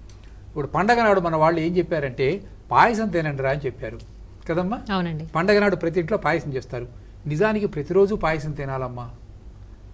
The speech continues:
Speaker 1: ఆవు పాలతో చేసినటువంటి పాయసం కనుక తిన్నట్లయితే
Speaker 2: Hmm.
Speaker 1: ఆరోగ్యం చాలా బాగుంటుంది. వాళ్ళకి అల్సర్స్ రావు, క్యాన్సర్స్, క్యాన్సర్ కానీ ఇతర,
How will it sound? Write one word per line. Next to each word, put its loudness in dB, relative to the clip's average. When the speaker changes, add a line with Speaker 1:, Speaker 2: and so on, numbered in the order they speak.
Speaker 1:
ఆవు 6
పాలతో 6
చేసినటువంటి 0
పాయసం 2
కనుక -2
తిన్నట్లయితే -2
Speaker 2:
Hmm. -2
Speaker 1:
ఆరోగ్యం 0
చాలా 4
బాగుంటుంది. 2
వాళ్ళకి 2
అల్సర్స్ 0
రావు, 2
క్యాన్సర్స్, -2
క్యాన్సర్ -2
కానీ 0
ఇతర, 0